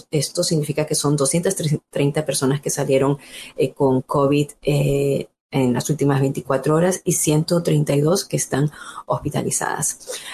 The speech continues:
Y hay una, bueno, la gente pregunta, eh, ¿necesitamos una cuarta dosis de la vacuna? ¿Necesitamos un segundo refuerzo de la vacuna? ¿Qué hay con esto? Bueno,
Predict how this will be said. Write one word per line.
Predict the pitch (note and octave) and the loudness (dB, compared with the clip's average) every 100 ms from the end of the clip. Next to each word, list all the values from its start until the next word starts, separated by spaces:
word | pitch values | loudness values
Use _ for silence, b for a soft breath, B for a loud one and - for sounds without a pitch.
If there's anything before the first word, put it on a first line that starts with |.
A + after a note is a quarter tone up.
| - | 0
Y | A3+ - | 0 0
hay | - F4 | 2 4
una, | F#4+ C4+ - _ - | 6 4 -2 _ -20
bueno, | - - | -20 -14
la | - | -10
gente | C3+ D3 | -6 -2
pregunta, | F#3 D3 B2+ C3+ - D3 - - | 0 0 -2 -6 -6 -8 -10 -2
eh, | C#3+ | 2
¿necesitamos | C#3 C#3 C#3+ D3 - D3+ F3+ F#3+ - | 4 2 0 -2 0 2 2 2 0
una | D3+ D3 | -2 0
cuarta | - C#3 D#3 E3+ | -2 -2 0 0
dosis | F3+ G3+ | 2 2
de | |
la | F3 | 2
vacuna? | D#3+ F3 F3+ F#3+ - | 0 0 2 2 0
¿Necesitamos | D#3+ D3 C#3+ - C#3+ D#3 D#3 - | -6 -6 -6 -2 0 0 -2 -2
un | D#3+ | 0
segundo | D#3 D3 - D#3 G#3+ B3 | 0 -2 -2 2 4 4
refuerzo | B3 G3 - G3+ G3+ - B3 - B B - | 2 0 2 2 2 0 -2 -4 B B -2
de | E3+ D#3+ | 0 2
la | D#3 | 2
vacuna? | D#3 D#3 G3 A3 C4 - _ _ | 2 0 0 2 2 -2 _ _
¿Qué | - G#3 - | 2 2 2
hay | F#3+ | -2
con | F#3 F#3+ | 0 0
esto? | - - - - B B B | 0 -2 -6 -6 B B B
Bueno, | E3+ E3 F3 C4 | 2 4 4 2